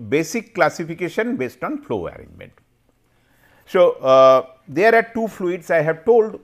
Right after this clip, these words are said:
most of the heat exchangers are having, uh, two fluids, and, uh, most of the, uh, fluids are,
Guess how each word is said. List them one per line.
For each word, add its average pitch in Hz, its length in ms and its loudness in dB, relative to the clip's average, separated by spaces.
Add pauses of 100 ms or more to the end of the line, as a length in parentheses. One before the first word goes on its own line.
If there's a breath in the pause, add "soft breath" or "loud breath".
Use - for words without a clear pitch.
(140)
most 185 300 -6
of 190 160 -4
the 180 80 -10
heat 165 180 -10
exchangers 156 640 -8
are 123 160 -2
having, 117 440 -8 (340 soft breath)
uh, 98 840 -6 (100)
two 190 120 -10
fluids, 139 600 -10 (300)
and, 117 500 -6
uh, 113 360 0 (1600 soft breath)
most 127 460 -4
of 185 160 -2
the, 185 280 -6
uh, 143 340 4
fluids 165 440 -6
are, 160 280 2